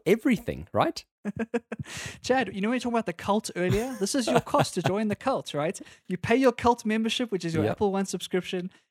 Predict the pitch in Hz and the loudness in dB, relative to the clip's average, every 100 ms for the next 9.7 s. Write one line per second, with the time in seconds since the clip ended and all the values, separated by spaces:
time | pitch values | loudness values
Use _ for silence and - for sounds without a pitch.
0 | - 156 147 156 151 165 - 165 156 - | -10 -6 -4 -2 -2 -4 -2 -4 -4 -8
1 | 175 180 185 165 - 165 160 160 156 - | 0 2 4 0 -2 -2 0 0 -2 0
2 | 180 165 147 165 156 143 - 143 135 - | 0 0 -2 -6 -6 -8 -8 -8 -8 -8
3 | 151 143 117 208 139 123 120 - - - | -6 -4 -4 -4 -4 -2 -2 -2 -6 -6
4 | - - _ - - 202 185 202 240 240 | -6 -6 _ -14 -2 0 2 6 6 4
5 | 220 208 190 - 262 262 - 226 226 226 | 0 0 2 2 2 0 2 4 4 2
6 | 208 202 196 196 185 170 160 160 175 202 | -2 -6 -2 -2 -2 -2 -2 0 0 2
7 | 202 196 190 185 165 160 151 - 190 196 | 2 0 -2 -6 -4 -6 -6 -4 -4 -2
8 | 214 - 175 160 143 147 160 147 139 160 | -6 -8 -8 -6 -4 -2 -2 -4 -8 -8
9 | 143 139 - 151 160 202 | -6 -6 -6 -4 -4 -6